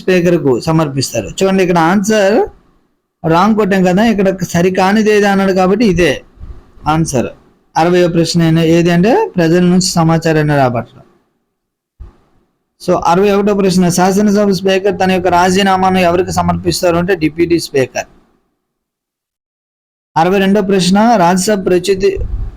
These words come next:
చూడండి, అరవై రెండో ప్రశ్న చూడండి, రాజ్యసభ ప్రస్తుత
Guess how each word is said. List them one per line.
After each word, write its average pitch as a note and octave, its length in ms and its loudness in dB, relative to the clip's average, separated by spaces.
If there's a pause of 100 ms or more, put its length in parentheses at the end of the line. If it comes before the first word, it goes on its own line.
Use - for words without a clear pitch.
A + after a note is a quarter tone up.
(300)
చూడండి, F3 260 2
అరవై F#3 200 2
రెండో F#3 240 2
ప్రశ్న F3+ 220 0 (100)
చూడండి, F3 200 2 (120)
రాజ్యసభ F#3 420 0 (180)
ప్రస్తుత F3+ 360 -2